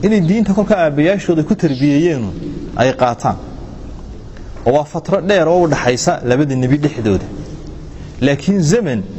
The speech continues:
sharcigu uu markaa waxa weeyaan zaman uu sharcigu ka maran yahay. Oo khuluwi zaman min ash-sharci ma jirto. Ilaahina subxaanahu wa tacaala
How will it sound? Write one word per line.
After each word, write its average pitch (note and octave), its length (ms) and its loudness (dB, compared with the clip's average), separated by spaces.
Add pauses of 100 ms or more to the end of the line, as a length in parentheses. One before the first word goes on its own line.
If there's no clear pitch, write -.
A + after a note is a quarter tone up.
(680)
sharcigu C#3+ 640 0
uu C3+ 240 2
markaa F3+ 300 2
waxa E3 160 0
weeyaan E3 220 2
zaman E3 280 0
uu C3+ 200 2
sharcigu C#3 340 0
ka G3+ 160 2
maran E3 360 4
yahay. F#2+ 160 0 (840)
Oo B2+ 200 4
khuluwi E3+ 440 2
zaman D3 380 2 (160)
min A#2+ 160 2
ash-sharci C3+ 520 0
ma B2+ 140 4
jirto. G#2+ 440 0 (1120)
Ilaahina B2+ 280 0
subxaanahu B2 360 0
wa A2+ 60 2
tacaala A#2+ 380 2